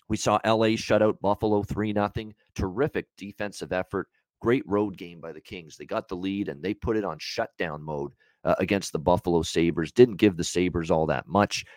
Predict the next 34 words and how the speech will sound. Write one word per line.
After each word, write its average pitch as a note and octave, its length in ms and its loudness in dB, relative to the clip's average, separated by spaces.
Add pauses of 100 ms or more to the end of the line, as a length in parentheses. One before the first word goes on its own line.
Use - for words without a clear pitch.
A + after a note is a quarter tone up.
(220)
uh, F2+ 140 2
in G#2+ 180 -2
that G2 240 2
one. G2+ 240 -4 (260)
Uh, F#2 80 6
the F2 100 2
Devils, B2 640 8 (120)
uh, E2+ 200 2
a F#2+ 60 0
nice B2+ 260 -2
three D#3 240 -2
two E3 220 -2
win C3 240 -2
over G#2 240 -4
the F#2+ 80 -6
Saint A#2 300 -8
Louis G#2 280 -2
Blues. G#2+ 480 -2 (300)
Uh, F2+ 160 2
I - 60 -4
tell C3 200 4
you B2+ 80 6
what, D3 160 6
the - 60 -8
Devils A#2+ 420 2
team A#2+ 240 -8
total A2+ 380 2
overs A2+ 380 -2
in G2 60 -10
the E2+ 140 -8
first F2+ 300 -8
period C3 380 -2 (100)
keep - 180 -10
cashing. A#2 500 -6